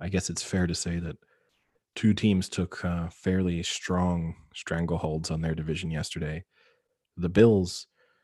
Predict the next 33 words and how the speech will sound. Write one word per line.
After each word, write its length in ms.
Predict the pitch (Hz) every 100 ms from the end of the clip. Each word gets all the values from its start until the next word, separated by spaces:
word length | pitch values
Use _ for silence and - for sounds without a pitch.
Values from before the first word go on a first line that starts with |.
| _ -
with 120 | 85
their 140 | 90
win 180 | 87 87
over 140 | 87 80
the 80 |
Patriots, 640 | 76 90 87 82 78 - - - -
virtually 400 | - 85 - 85
eliminates 560 | 80 85 82 78 76 -
the 120 | -
Patriots 480 | 82 80 78 73 -
from, 420 | 82 76 73 80 - _ _ _ _ _ _ _ -
almost 240 | 101 87
from 120 | 85
the 80 | 73
playoffs, 540 | - 87 80 67 - -
but 120 | -
certainly 400 | - 87 95 78
from 420 | - 76 71 82 - _ _ _
the 80 | 82
division, 520 | 82 85 95 78 92 _ _ _ -
uh, 200 | 60 -
contention. 600 | - - 78 76 - 90 - _ _ _ _ _ _ _ _ _ _ _ _ _ _ _ _
And 560 | 95 87 82 78 76 82 - _ _ _ _
the 60 | 82
Seahawks, 800 | - 101 82 82 82 - - - -
given 220 | 95 87
the 80 | 85
fact 240 | - 82
that 60 | 80
the 100 | 80
Rams 440 | 80 82 80 80 -
also 420 | - 80 - 78
lost, 540 | 151 147 123 - -